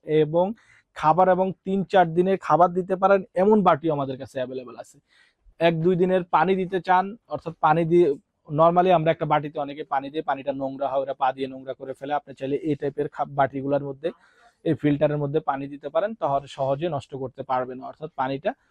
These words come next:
ও যতটুকু খাবে ততটুকু বের হবে, এই টাইপের এগুলো ইউজ করতে পারেন আপনারা। এগুলো খুবই সুন্দর এবং খুবই এক্সক্লুসিভ,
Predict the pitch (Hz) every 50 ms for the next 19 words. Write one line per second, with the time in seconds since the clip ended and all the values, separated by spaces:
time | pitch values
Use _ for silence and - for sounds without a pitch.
0 | _ _ _ 156 143 127 165 156 - - 180 196 190 226 214 - 190 185 196 208
1 | 208 - 147 - 147 143 139 147 143 131 135 131 127 117 127 127 143 151 160 147
2 | 151 139 135 139 139 131 135 135 135 135 131 131 127 - _ 139 - - 131 131
3 | 131 127 123 120 - 151 160 190 - - 143 147 147 147 - - 226 233 190 -
4 | - 190 180 180 180 180 170 156 156 160 151 - - 165 165 156 - _ _ _
5 | 151 151 135 - 156 156